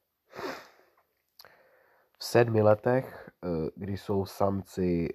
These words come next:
eh, nez-, už trochu jako nezvladatelní, odcestoval do zoo v, nebo do přírodní rezervace El Castelo de la Guardas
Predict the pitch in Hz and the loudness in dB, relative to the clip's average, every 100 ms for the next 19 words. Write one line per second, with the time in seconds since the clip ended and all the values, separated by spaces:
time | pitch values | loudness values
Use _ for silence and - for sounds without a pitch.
0 | _ 69 69 71 57 - _ _ _ _ | _ -10 -6 -4 -6 -8 _ _ _ _
1 | _ _ _ _ - 95 95 101 92 - | _ _ _ _ -10 0 0 0 -4 -8
2 | 90 - - - _ - 92 - 92 92 | -8 -8 -14 -18 _ -8 -6 0 0 0
3 | 87 78 82 90 104 101 104 117 113 110 | -2 -4 -2 2 4 6 4 2 0 0
4 | 107 - 85 - 95 - 98 90 90 87 | -2 -4 -6 -8 -12 -4 0 2 2 -2
5 | - - - _ - 87 87 107 117 127 | -12 -20 -20 _ -6 -4 2 6 10 10
6 | 135 135 131 _ _ _ _ - 87 87 | 8 4 -2 _ _ _ _ -14 -12 -8
7 | 98 95 90 87 80 73 76 - _ _ | -4 -2 0 0 -2 -4 -8 -12 _ _
8 | _ _ _ _ 90 78 67 - 85 - | _ _ _ _ -6 -4 -4 -6 -10 -4
9 | 117 123 117 113 104 104 104 101 - 92 | 2 4 4 2 2 2 2 2 2 0
10 | 85 78 _ _ - 117 117 - 107 - | 0 -2 _ _ 0 2 2 0 -2 0
11 | 110 101 90 90 90 92 101 104 104 98 | 0 2 2 2 4 4 6 6 6 4
12 | - - | -4 -20